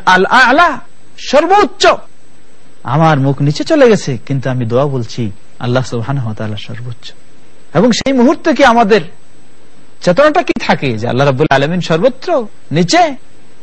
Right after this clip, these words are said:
আমাদের চিন্তাটাও থাকে যে আল্লাহ রাব্বুল আলামিন রয়েছেন উপরে, যদিও আমি নিচে সিজদা দিচ্ছি।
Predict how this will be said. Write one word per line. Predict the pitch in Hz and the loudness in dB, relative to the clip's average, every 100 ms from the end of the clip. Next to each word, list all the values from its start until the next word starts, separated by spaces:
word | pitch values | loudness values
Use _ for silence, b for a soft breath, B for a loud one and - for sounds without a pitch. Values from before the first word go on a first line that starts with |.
| - - - - | -12 -12 -10 -6
আমাদের | 127 139 123 107 | -2 -2 -2 -4
চিন্তাটাও | 120 117 147 143 147 | -4 -4 -2 0 -2
থাকে | - 123 123 | -2 -6 -4
যে | 113 | -2
আল্লাহ | 113 131 | -2 -2
রাব্বুল | 139 113 120 | -2 -2 0
আলামিন | 110 110 131 135 | 0 0 -2 -2
রয়েছেন | 120 117 - 113 | -2 -4 -4 -8
উপরে, | - 120 139 117 | -6 -4 -2 -2
যদিও | 110 110 151 | -4 -2 -2
আমি | 127 214 - - - - - | -2 -4 -6 -12 -12 -12 -6
নিচে | 104 - | -6 -6
সিজদা | 190 113 98 98 | -8 -6 -8 -8
দিচ্ছি। | - - - | -10 -10 -10